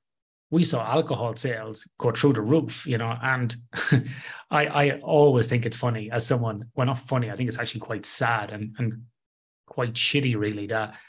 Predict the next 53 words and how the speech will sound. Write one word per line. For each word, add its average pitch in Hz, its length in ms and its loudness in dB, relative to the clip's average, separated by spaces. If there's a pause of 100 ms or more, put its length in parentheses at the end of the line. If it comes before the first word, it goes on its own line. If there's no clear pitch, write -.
(160)
in 131 100 2
a 117 60 4
lot 123 140 4
of 113 80 0
countries 123 380 2
that 107 220 -2 (300)
we 123 100 2
close 117 380 2
gyms 113 420 -2
and 104 160 -8
pools 120 400 2
and 98 100 -6
stop 113 220 -2
people 113 240 0
exercising, 104 540 -4
but 107 100 -4
we 110 80 -2
didn't 117 220 -2
close 107 240 0
bottle 113 320 0
shops - 340 -2
and 101 180 -10 (440)
access 120 360 0
to 113 120 2
alcohol. 110 400 0
I 104 80 -4
thought 113 180 0
it 107 40 -4
was 110 140 -2
just 120 220 -2
from 110 140 -6
a 107 60 -8
public 110 360 -2
health 123 220 2
message, 110 240 -2
and 107 100 -6
it 101 80 -10
was 98 140 -4
absolutely 113 580 -2 (100)
bonkers, 113 440 2
right, 107 320 -4
for 123 120 2
us 101 100 -2
to - 100 0
do 113 160 4
that 107 240 2 (420)
in, 117 160 0
in 120 200 -2
many 117 200 2
countries, 110 440 -6
you 98 60 -10
know? 120 180 -6 (420)
Um, 117 380 2